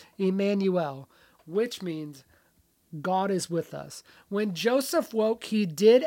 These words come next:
as the angel of the Lord commanded and took Mary as his wife, but he did not have sexual relations with her until her son was born,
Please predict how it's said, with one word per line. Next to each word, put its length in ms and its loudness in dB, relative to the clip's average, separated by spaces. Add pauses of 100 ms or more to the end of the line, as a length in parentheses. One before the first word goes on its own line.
as 220 0
the 260 -2
angel 520 0
of 200 -2
the 120 0
Lord 360 -4
commanded 540 -4 (260)
and 200 -4
took 340 -2
Mary 560 -2 (800)
as 280 -4
his 220 -2
wife, 440 -6
but 180 -2
he 220 -4
did 380 0
not 300 -2
have 400 -6
sexual 560 0
relations 640 -4
with 220 -10
her 260 -12 (420)
until 720 -6 (1120)
her 180 -2
son 580 -4
was 260 -4
born, 420 -10